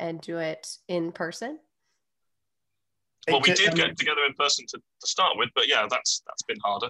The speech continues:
Speaker 2: So yeah, a lot of Zoom meetings, a lot of passing scripts around.
Speaker 3: A lot of the recording started before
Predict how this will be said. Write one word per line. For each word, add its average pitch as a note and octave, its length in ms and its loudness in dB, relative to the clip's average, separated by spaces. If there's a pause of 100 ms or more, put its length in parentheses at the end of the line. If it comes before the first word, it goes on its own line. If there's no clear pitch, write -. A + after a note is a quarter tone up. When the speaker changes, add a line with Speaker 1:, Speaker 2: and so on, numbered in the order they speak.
(100)
Speaker 2:
So A#2+ 200 0
yeah, A#2 360 0
a A2 140 -4
lot A#2+ 140 -12
of A2+ 80 -8
Zoom G#2 200 -8
meetings, - 380 -16
a A2 40 -14
lot G#2+ 160 -10
of G#2+ 80 -16 (460)
passing G#2 380 -2
scripts - 400 -6
around. G2+ 200 -8 (2000)
Speaker 3:
A D3+ 60 0
lot E3+ 240 6
of D#3 180 4
the D3+ 120 4
recording C#3 640 0
started B2 640 -4 (100)
before A#2+ 760 0